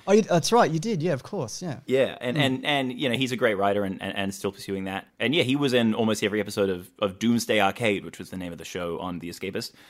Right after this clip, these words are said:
Speaker 2: I beg you all to not look it up. <laughs>
Speaker 1: Well, I certainly won't put any clips of it in this video. Don't you even worry about it. So I wanted to, that kind of brings me around to your new project. I read at one point you decided not to make it a silent project.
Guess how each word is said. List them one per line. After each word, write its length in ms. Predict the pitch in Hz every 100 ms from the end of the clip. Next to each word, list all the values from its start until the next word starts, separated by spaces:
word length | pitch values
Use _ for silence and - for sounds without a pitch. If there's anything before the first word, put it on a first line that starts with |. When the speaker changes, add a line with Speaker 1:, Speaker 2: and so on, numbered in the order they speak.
| -
Speaker 2:
I 140 | - 95
beg 260 | 104 107
you 120 | 104 98
all 180 | 98
to 140 | 95 92
not 400 | 92 101 - 113
look 200 | 113 120
it 140 | 117
up. 240 | 120 101 - - - -
<laughs> 100 | 190 - - - _
Speaker 1:
Well, 140 | 151 151
I 80 |
certainly 320 | 151 214 202 196
won't 160 | 185
put 140 | 156 151
any 220 | 180 185
clips 300 | 185 175 -
of 100 | 151
it 100 | 151
in 140 | 135 139
this 140 | 135
video. 360 | 135 123 120 131
Don't 140 | 139
you 120 | 143
even 200 | 135 127
worry 160 | 127 127
about 260 | 120 113
it. 80 | - -
So 260 | - 202
I 40 | 202
wanted 220 | 262 277
to, 200 | 175 185
that 180 | 143 180
kind 140 | 190
of 80 | 160
brings 220 | 147 151
me 80 | 139
around 240 | 131 131 127
to 280 | 139 127 123 -
your 220 | 135 131
new 160 | 131 160
project. 640 | 151 135 131 123 - - _ 175
I 160 | 196
read 240 | 190 214 233
at 80 |
one 260 | 165 175 185
point 300 | - 165 165
you 80 | 151
decided 520 | 139 151 147 143 -
not 240 | 147 156 -
to 60 |
make 240 | 151 139 139
it 100 | 131 _ -
a 60 |
silent 440 | 131 143 131 127 123
project. 600 | 135 127 127 120 -